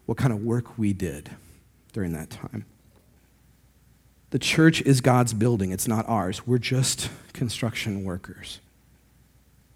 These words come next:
So let's look at the final analogy. Number three, church leaders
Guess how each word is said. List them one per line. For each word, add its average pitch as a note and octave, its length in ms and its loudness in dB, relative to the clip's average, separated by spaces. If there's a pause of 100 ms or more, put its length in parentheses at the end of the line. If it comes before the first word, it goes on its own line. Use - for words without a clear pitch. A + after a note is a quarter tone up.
(200)
So - 140 0
let's C#3 180 8
look D#3+ 140 8
at B2+ 80 2
the B2+ 80 2
final G#2 360 0
analogy. F2 600 -4 (1300)
Number B2 280 2
three, E2 360 -4 (480)
church F#3 320 6
leaders C#3 440 6